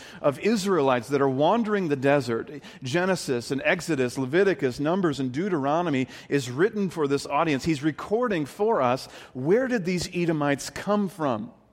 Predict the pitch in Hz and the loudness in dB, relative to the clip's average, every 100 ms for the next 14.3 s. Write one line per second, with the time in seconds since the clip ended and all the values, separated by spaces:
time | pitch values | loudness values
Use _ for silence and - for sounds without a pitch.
0 | _ _ _ _ _ - 143 240 285 262 | _ _ _ _ _ -6 0 2 2 2
1 | 185 254 240 143 110 143 220 - - 147 | 2 2 4 2 0 2 0 -2 -10 0
2 | 220 208 - - - 240 240 214 165 143 | 0 0 -8 -18 -4 -2 0 -2 -2 -2
3 | 143 151 147 139 - 220 233 - 151 143 | 2 2 2 -2 -2 -2 -2 -2 0 0
4 | 147 170 160 - 240 - 170 156 151 147 | 0 -2 -2 -2 -4 -4 -4 -2 -2 -6
5 | 139 - 180 220 139 127 127 - - 147 | -8 -8 -8 -6 -2 -2 -4 -10 -10 -10
6 | - 320 359 180 139 - 160 160 151 - | -10 -6 -2 0 -2 -2 0 0 -2 -12
7 | - 185 139 143 247 233 147 131 156 151 | -6 -2 -2 -2 -2 -2 -2 -4 -4 -4
8 | 151 143 160 233 180 120 98 - - - | -6 -8 -4 -2 -2 -4 -6 -14 -16 -18
9 | - _ _ _ 147 - 156 123 135 131 | -20 _ _ _ -8 -2 -4 -2 0 0
10 | 123 123 120 - _ _ - 120 127 117 | 0 -2 -4 -14 _ _ -14 -6 -4 -4
11 | 117 120 117 180 - - 104 - _ _ | -6 -6 -8 -8 -8 -10 -12 -16 _ _
12 | _ _ _ _ _ _ _ _ _ _ | _ _ _ _ _ _ _ _ _ _
13 | _ _ 123 131 175 156 - 180 170 139 | _ _ -6 -4 -2 -4 -4 -2 0 0
14 | 135 160 | 0 -2